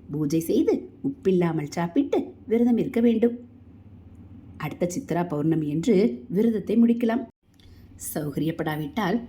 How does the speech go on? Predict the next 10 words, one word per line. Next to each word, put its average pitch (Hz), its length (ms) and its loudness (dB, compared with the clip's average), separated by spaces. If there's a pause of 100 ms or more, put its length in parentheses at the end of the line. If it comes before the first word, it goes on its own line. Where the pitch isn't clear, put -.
(100)
நடுவில் 160 460 -2
ஏதேனும் 170 500 2
ஒரு 156 140 -2
பௌர்ணமி 160 420 0
தினத்தில் 175 640 2 (140)
விரதத்தை 233 420 0
முடிக்கலாம். 233 520 2 (680)
விரதம் 143 340 -2
இருப்பதற்கு 151 640 -2
என 170 360 2